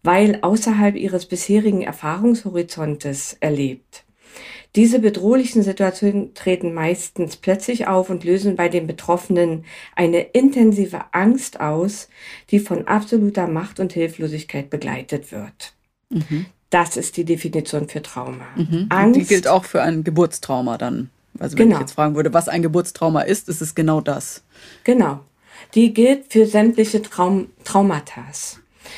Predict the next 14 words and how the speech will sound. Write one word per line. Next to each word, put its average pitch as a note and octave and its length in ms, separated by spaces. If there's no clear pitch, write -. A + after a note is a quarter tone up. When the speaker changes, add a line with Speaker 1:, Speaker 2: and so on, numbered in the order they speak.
Speaker 1:
Und, G3+ 340
ähm, G3+ 480
letztendlich B3 800
ist A#3+ 200
es G#3 220
häufig B3 420
so, A3+ 180
dass G3 180
eine F3+ 220
Frau A3 380
unter G#3 320
der F#3 100
Geburt G#3 560
traumatisiert F3+ 960